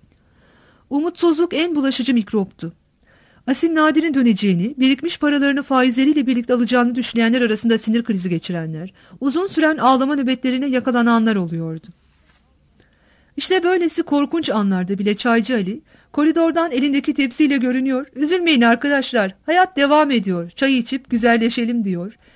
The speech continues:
ve ince belli bardaklardaki çaylarını bizlere paylaştırıyordu. Ali'nin buğusu tüten demli çayları böylesi anlarda kıyametten önceki son bir şenlik gibi gelirdi bana.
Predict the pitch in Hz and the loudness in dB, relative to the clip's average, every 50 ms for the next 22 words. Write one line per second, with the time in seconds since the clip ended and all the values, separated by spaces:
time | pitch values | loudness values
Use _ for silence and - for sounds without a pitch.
0 | _ _ 277 262 294 311 294 311 339 311 311 285 269 311 269 254 254 247 240 254 | _ _ -4 -2 -2 0 0 0 0 2 2 0 0 0 0 0 0 0 2 0
1 | 247 254 247 254 247 240 247 240 247 - 285 240 - 233 214 214 202 208 214 247 | 0 -2 0 -2 -2 0 0 -2 -4 -4 -6 -4 -2 -2 -2 -2 -2 -2 -4 -4
2 | 240 240 233 208 226 220 220 214 214 208 175 175 175 170 175 - - 190 170 175 | -2 -2 -2 -2 0 -2 -2 -2 -2 -4 -4 -4 -4 -6 -8 -8 -10 -8 -8 -6
3 | 175 170 170 170 165 _ 165 _ _ _ _ _ _ _ _ _ _ _ _ _ | -6 -6 -8 -10 -12 _ -20 _ _ _ _ _ _ _ _ _ _ _ _ _
4 | _ _ _ _ _ _ _ _ _ _ _ _ _ _ _ _ _ _ _ _ | _ _ _ _ _ _ _ _ _ _ _ _ _ _ _ _ _ _ _ _
5 | _ _ 262 277 320 339 370 381 370 320 311 311 311 - 359 349 330 302 - 302 | _ _ -2 0 0 0 -2 -4 -2 -2 0 0 0 0 -2 -4 -4 -4 -2 -2
6 | 294 302 254 226 262 262 262 302 285 - 262 226 208 202 196 208 226 226 208 277 | -2 -2 0 0 0 0 0 -2 -2 -2 -2 -2 -2 0 -2 -2 -2 -2 0 0
7 | 302 302 269 254 240 - 226 233 220 208 208 202 196 185 208 226 254 254 - - | 0 0 0 -2 -4 -4 -2 -2 -2 -2 -2 -2 -4 0 0 0 0 0 -2 -2
8 | 247 254 254 254 254 262 254 - 294 285 269 240 220 233 233 - 233 - - 311 | -2 0 0 0 -2 -6 -6 -8 -8 -4 -4 -4 -4 -4 -8 -8 -10 -8 -6 -6
9 | 339 311 294 311 311 - 294 262 254 240 247 254 - 220 185 185 170 180 175 175 | -6 -4 -6 -6 -6 -6 -4 -4 -2 -2 -4 -6 -8 -8 -8 -6 -6 -6 -6 -6
10 | 175 165 185 165 170 170 165 | -8 -8 -10 -10 -10 -10 -10